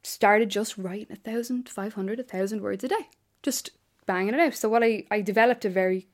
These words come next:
specific routine, which I'd never really kinda had at that level of specificity before, where it was like, "Bang out the thousand, push thousand five hundred if you can, but before I do that, I handwrite."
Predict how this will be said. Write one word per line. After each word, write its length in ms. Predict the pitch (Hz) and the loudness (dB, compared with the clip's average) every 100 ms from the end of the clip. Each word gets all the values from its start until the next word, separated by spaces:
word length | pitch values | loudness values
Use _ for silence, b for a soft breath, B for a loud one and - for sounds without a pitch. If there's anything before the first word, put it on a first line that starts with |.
| - | -20
specific 520 | - 202 - 190 185 | -10 -6 -6 -6 -8
routine, 380 | 190 - 233 196 | -10 -4 -2 -2
which 100 | 196 | -6
I'd 80 | 196 | -14
never 220 | 247 233 | -12 -8
really 220 | 208 196 | -8 -8
kinda 180 | 196 190 | -8 -8
had 220 | 202 202 | -4 -4
at 80 | 196 | -2
that 180 | 185 196 | -2 -2
level 240 | 190 190 | -2 -4
of 140 | 185 - | -6 -8
specificity 680 | - - 185 202 254 233 | -8 -6 -6 -6 -6 -4
before, 320 | 190 190 180 190 B B B B - | -6 -6 -6 -6 B B B B 0
where 120 | 190 | 2
it 80 | - | 2
was 120 | - | 0
like, 280 | 185 190 - | -2 -4 0
"Bang 240 | 202 240 | 2 4
out 80 | 254 | 2
the 80 | 240 | 2
thousand, 460 | 202 196 196 190 | 2 2 2 -2
push 300 | - 208 202 | 0 -2 -2
thousand 300 | - 202 196 | -2 -2 -2
five 120 | 202 196 | -4 -2
hundred 180 | 196 190 | -2 -2
if 60 | |
you 60 | 202 | -6
can, 320 | - 180 185 | -6 -6 -6
but 120 | 190 | -10
before 360 | - - 233 233 | -16 -2 0 2
I 100 | 196 | 0
do 120 | 190 | -2
that, 180 | 185 185 | -6 -8
I 60 | 190 | -10
handwrite." 640 | - 190 185 190 - | -10 -8 -8 -12 -18